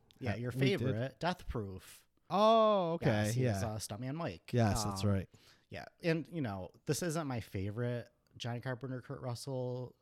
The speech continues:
Speaker 1: team up. That would be Big Trouble in Little China, which might not be quite horror, but, you know, I'm sure you'll allow it eventually. Um, <laughs> 'cause I love
Speaker 2: <laughs>
Speaker 1: it. But yeah, I, I, I do like this movie a lot.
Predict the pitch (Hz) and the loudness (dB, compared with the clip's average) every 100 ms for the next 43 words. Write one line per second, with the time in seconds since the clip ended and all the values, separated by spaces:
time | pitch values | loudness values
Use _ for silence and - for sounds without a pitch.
0 | - - 147 147 147 156 - 110 110 104 | -16 -6 -4 -2 -4 -6 -8 -8 -6 -8
1 | 110 95 98 95 101 - 120 123 127 139 | -8 -8 -8 -10 -10 -8 -8 -6 -8 -8
2 | - 87 85 90 101 _ _ _ - 120 | -8 -10 -10 -12 -12 _ _ _ -14 -12
3 | - - - - _ _ _ _ _ - | -10 -12 -14 -20 _ _ _ _ _ -12
4 | 165 190 185 185 139 160 - - 151 - | -10 -8 -8 -8 -8 -12 -6 -2 -2 -2
5 | 131 131 131 123 113 117 123 104 87 87 | -4 -2 -2 -4 -6 -6 -6 -6 -8 -10
6 | 117 107 131 110 107 90 90 82 85 82 | -10 -10 -8 -8 -6 -8 -8 -12 -12 -12
7 | 80 82 - 95 92 87 - 90 87 127 | -12 -14 -14 -10 -8 -8 -10 -12 -8 -2
8 | 147 147 - - - - 269 247 160 165 | 2 2 0 -6 -6 -4 -4 -2 0 2
9 | 190 180 175 82 160 180 190 _ - 127 | 2 2 -2 -12 -12 -12 -12 _ -10 -8
10 | 92 85 101 - - _ _ 104 101 123 | -6 -8 -10 -12 -18 _ _ -12 -6 -2
11 | 127 143 135 135 131 131 123 123 117 143 | 0 0 -2 -4 -6 -6 -6 -4 -4 -6
12 | - 139 135 139 113 104 98 101 92 | -8 -6 -4 -4 -4 -4 -4 -6 -8